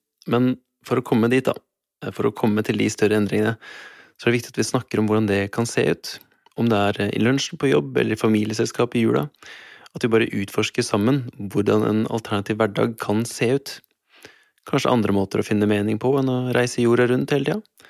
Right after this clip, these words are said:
Eller hvordan hadde samfunnet sett ut hvis vi hadde hatt borgerlønn?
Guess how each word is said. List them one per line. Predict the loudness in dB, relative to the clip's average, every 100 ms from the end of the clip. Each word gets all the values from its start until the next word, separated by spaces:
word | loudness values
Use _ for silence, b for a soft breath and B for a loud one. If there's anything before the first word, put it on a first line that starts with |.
| b b 0
Eller | 2
hvordan | 2 2
hadde | 2 0
samfunnet | 0 -2 -4 -2
sett | -2 -2
ut | -6 -6
hvis | 0
vi | 2
hadde | 2
hatt | 2
borgerlønn? | 0 2 0 -2